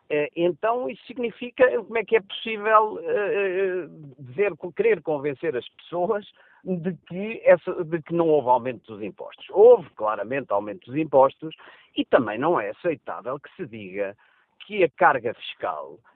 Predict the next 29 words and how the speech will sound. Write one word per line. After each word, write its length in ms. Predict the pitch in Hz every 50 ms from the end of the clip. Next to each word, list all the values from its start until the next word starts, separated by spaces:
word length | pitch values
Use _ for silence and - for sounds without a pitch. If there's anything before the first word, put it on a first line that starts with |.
| _ _ _ -
eh, 300 | - 170 170 - - 214
é 40 | 226
uma 200 | 240 226 233 226
medida 400 | 220 202 165 180 208 202 175 202
ultrapassada 920 | 202 190 - - 202 - - 202 175 - _ - 180 180 185 180 180 190
ou 160 | 196 190 185 190
é 60 | 185
uma 200 | 180 185 185 185
medida 340 | 190 175 170 202 185 170 214
errónea. 680 | 226 240 240 226 208 185 190 208 202 190 139 110 - -
Porque, 320 | - 214 - - - 233 -
quer 300 | - - 127 - - -
dizer, 200 | - - - - -
então 340 | 110 101 - 135 127 123
vão 240 | 113 127 147 147 139
dizer 380 | 123 107 104 131 160 156 143 135
isso 440 | 151 165 151 - - 175 190 208 - - - - _ _ _
à 140 | - - 135
Comissão 440 | - - 131 123 113 - - 131 139
Europeia, 720 | 160 190 220 196 _ - 214 208 202 208 196 185 170 143
ao 220 | 123 120 113 107
O 40 | 107
C 220 | - - - 117 117
D 100 | 139 165
E, 400 | - 247 214 208 202 208 208 196
ao 180 | 151 123 120
Banco 320 | 98 101 104 113 - - 127
Mundial, 640 | 147 156 165 202 214 208 170 185 196 208 190 165 127 - - - _ _ - -
eh, 160 | - 135 123